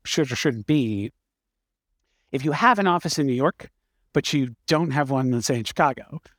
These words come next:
so therefore your employees in Chicago are forced every single time they want to be together to do it transactionally. Day pass at a co-working site or get a business center at a hotel, right? Like, they're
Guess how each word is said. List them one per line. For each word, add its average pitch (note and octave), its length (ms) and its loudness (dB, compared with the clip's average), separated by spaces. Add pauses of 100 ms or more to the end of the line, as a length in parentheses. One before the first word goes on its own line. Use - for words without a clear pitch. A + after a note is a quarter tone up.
so - 140 0
therefore D3 380 2
your C3+ 180 0
employees D#3 400 0
in C3+ 80 -4
Chicago C#3+ 460 2
are C3 160 2
forced - 520 -4
every A#3 380 2
single F3+ 340 0
time D#3 300 0
they C#3 80 0
want C#3 240 -2
to C3 100 -8
be C#3 200 -2
together C3 500 0 (680)
to D#3+ 80 -2
do C#3+ 180 4
it C3+ 120 -2
transactionally. - 1000 -4 (960)
Day D#3 240 4
pass D#3+ 440 0
at D#3 80 0
a C#3+ 80 -2
co-working C3+ 580 -2
site A#2 340 0
or A2+ 80 -4
get B2+ 160 0
a B2 60 -2
business D3+ 440 0
center C3 840 -4 (300)
at C#3 120 2
a C3 80 2
hotel, C3 720 0
right? B2+ 240 0
Like, A#2+ 160 -6
they're C3 160 -2